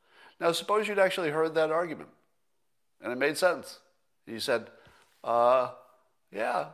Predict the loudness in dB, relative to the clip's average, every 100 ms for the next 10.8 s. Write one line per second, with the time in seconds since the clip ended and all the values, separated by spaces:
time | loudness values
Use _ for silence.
0 | -18 -18 0 4 4 2 -2 -2 -6 -6
1 | -6 -8 -10 -8 -6 -8 -6 -8 -4 -4
2 | -6 -10 -12 -10 -10 -6 -8 -6 -4 -4
3 | -4 -10 -10 -10 -8 -8 -8 -10 -12 -16
4 | -18 -20 -12 -10 -10 -8 -8 -8 -10 -20
5 | -20 _ -8 2 4 4 4 4 2 -2
6 | -4 -4 -4 0 2 2 -2 -2 -4 -8
7 | -8 -16 _ _ _ -20 -10 -8 -4 -6
8 | -8 -12 -12 -14 -16 _ _ _ _ _
9 | -20 -20 0 6 8 8 6 2 4 4
10 | 6 6 6 2 -4 -8 -14